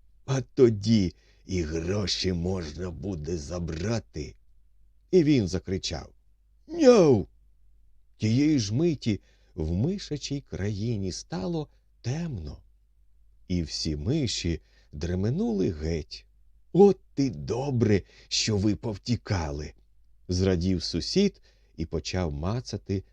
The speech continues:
навколо себе руками. На скриньку з грішми таки натрапив. Та от лихо, дверей не знайшов.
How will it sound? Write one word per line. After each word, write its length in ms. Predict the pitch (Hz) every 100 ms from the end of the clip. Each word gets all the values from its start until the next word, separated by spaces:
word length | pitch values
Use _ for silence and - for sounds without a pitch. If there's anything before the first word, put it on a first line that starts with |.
| _
навколо 500 | 78 76 - 90 78
себе 500 | 71 - 98 98 90 - _ _
руками. 680 | - 98 - 78 67 65 - _ _ _ _ _ _ _ _ _ _
На 140 | 120
скриньку 680 | 156 - 220 254 220 - 185 - _ _
з 140 | 90 92
грішми 680 | 101 214 247 - 78 65 - _ _ _ _
таки 320 | 156 - 254
натрапив. 800 | 220 196 202 92 82 - - - _ _ - _ _ _ _
Та 180 | -
от 300 | 170 208 -
лихо, 540 | 110 104 98 - 87 80 _ _ _ _ _ - _ -
дверей 840 | 92 113 156 160 190 202 185 - _ _ _ _ _ _ -
не 380 | 82 95 151 196
знайшов. 880 | 101 85 78 71 - 82 78 67